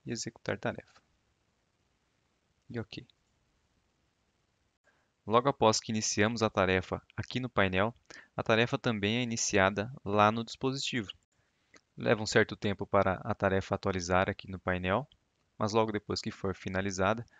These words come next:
você pode verificar aqui o status dessa tarefa. E aqui no lado norte do painel, também existe um ícone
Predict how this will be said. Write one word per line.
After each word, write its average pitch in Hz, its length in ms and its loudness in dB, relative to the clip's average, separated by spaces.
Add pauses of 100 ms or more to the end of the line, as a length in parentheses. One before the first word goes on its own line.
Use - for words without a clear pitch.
(140)
você - 180 -6
pode 95 300 -4
verificar 90 560 -4
aqui 101 220 -8
o 104 40 -2
status - 500 0 (220)
dessa 107 240 0
tarefa. 135 480 0 (1040)
E 120 60 -6
aqui 110 220 -2
no 98 100 -4
lado 92 220 -2
norte 92 300 -4
do 104 60 -8
painel, 104 400 -2 (460)
também 104 340 -4
existe 92 600 -8 (560)
um 113 160 -6
ícone 101 360 -8